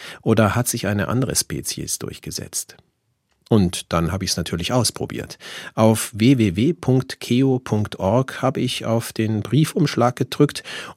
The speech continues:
und dann erst mal lange vor dem weißen Feld gesessen. Sechstausend Zeichen sind erlaubt und ein paar Anläufe hat's schon gebraucht für die Frage, wie möchte ich unseren Nachfahren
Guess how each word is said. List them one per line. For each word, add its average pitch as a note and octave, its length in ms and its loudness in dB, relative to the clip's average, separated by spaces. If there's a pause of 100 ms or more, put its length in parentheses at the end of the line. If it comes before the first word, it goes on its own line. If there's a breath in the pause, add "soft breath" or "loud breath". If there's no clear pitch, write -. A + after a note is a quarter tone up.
(100)
und A2+ 340 2
dann A#2+ 160 6
erst - 300 -2
mal G2+ 120 4
lange A#2 440 2
vor G2+ 200 -4
dem F#2+ 220 -2
weißen E2 400 -2
Feld - 400 -10
gesessen. - 540 -10 (240)
Sechstausend A#2+ 720 0
Zeichen G#2 320 0
sind F#2 200 -2
erlaubt F#2+ 440 -2 (300 loud breath)
und D3 280 2 (100)
ein F3 200 0
paar - 240 -2
Anläufe C#3 520 6
hat's B2+ 200 2
schon D#3 220 4
gebraucht A#2 500 4
für - 100 -2
die E2+ 100 -2
Frage, D#2+ 480 0 (480 loud breath)
wie E3+ 200 2
möchte F#3+ 340 0
ich - 160 0
unseren A#2 320 2
Nachfahren F#2+ 680 0